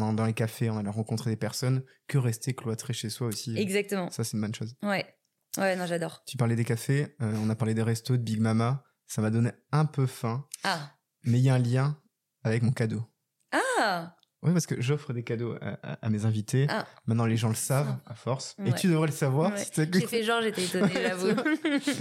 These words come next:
Speaker 1: Donc, je me lève, je vais chercher.
Speaker 2: <laughs> J'attends patiemment.
Speaker 1: Avant, j'ai du jaune.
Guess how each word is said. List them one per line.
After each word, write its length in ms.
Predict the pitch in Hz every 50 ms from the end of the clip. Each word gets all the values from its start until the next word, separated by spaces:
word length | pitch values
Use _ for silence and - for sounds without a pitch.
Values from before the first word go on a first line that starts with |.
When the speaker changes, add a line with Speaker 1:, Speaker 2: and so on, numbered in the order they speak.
| 226 180 -
Speaker 1:
Donc, 160 | 147 156 147
je 140 | 131 131 143
me 100 | 160 165
lève, 260 | 165 175 185 190 - 135
je 120 | 123 127
vais 120 | 120 131 147
chercher. 440 | - - 139 131 - - 160 147 - - - - - - 320 - - 262 247 294
Speaker 2:
<laughs> 500 | - - - - - - - - - -
J'attends 340 | - 233 226 220 226 233 226
patiemment. 520 | 208 226 202 - - 214 202 202 185 180 180 - - - _ _ _ _ _ _ _ _ -
Speaker 1:
Avant, 200 | 131 131 139 147
j'ai 120 | 143 127 131
du 120 | 131 131
jaune. 200 | 131 165 165 170